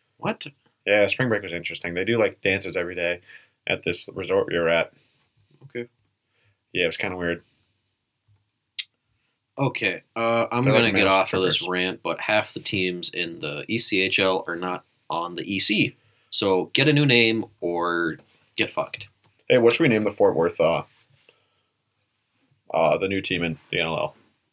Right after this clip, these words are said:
Speaker 1: Uh, they already got it down to four. There's the Fort Worth Stampede, the Fort Worth, I think one of them was Longhorns, Fort Worth Wranglers, and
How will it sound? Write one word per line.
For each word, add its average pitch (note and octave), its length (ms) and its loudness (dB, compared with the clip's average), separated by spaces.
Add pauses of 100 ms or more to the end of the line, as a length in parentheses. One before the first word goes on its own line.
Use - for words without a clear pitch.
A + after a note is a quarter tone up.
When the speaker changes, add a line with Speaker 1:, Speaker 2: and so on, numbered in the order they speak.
(120)
Speaker 1:
Uh, F#2 320 4
they A2+ 220 6
already B2+ 380 4
got A2 320 2
it G#2 40 2
down G#2+ 180 2
to F#2 60 -4
four. F2+ 280 0
There's E2+ 300 -2
the F2+ 140 -4
Fort G#2+ 300 -2
Worth G#2 220 0
Stampede, G2+ 600 2
the F#2+ 80 2
Fort G2 320 0
Worth, F#2+ 320 0
I F#2 80 -6
think F2+ 160 -8
one F2+ 220 -4
of F#2+ 80 -6
them G2 80 -8
was F2+ 140 -6
Longhorns, F#2 560 0
Fort F#2+ 240 2
Worth F2+ 240 0
Wranglers, F#2 720 2
and F2+ 400 -6